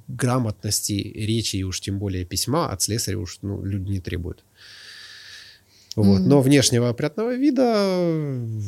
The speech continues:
Speaker 1: более чем
Speaker 2: Я тебя
Speaker 1: достаточно.
Speaker 2: абсолютно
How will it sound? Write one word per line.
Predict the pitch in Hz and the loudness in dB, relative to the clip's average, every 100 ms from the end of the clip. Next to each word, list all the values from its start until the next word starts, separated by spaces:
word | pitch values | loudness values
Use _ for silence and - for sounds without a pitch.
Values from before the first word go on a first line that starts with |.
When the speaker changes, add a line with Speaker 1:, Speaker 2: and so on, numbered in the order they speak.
| 98 98 - - - - - - | -6 -10 -14 -16 -16 -18 -20 -10
Speaker 1:
более | 107 120 120 95 | -4 0 0 -2
чем | 87 87 90 _ _ - | -4 -8 -12 _ _ -8
Speaker 2:
Я | 185 175 196 | -6 -2 -2
тебя | 202 185 196 | -2 -2 -2
Speaker 1:
достаточно. | 196 196 208 214 | 0 0 2 0
Speaker 2:
абсолютно | 202 | 0